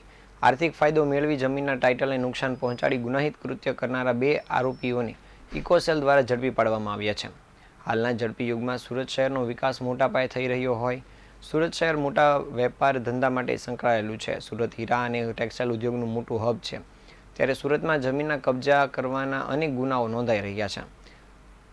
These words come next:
શહેરના રાંદેરના ગોરાટ વિસ્તારમાં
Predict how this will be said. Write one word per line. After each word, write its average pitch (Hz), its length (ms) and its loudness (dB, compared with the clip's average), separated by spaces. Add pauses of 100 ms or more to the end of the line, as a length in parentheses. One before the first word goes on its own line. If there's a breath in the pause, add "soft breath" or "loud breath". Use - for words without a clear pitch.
(140)
શહેરના 170 460 6 (300)
રાંદેરના 156 460 2
ગોરાટ 139 320 4
વિસ્તારમાં 139 560 -2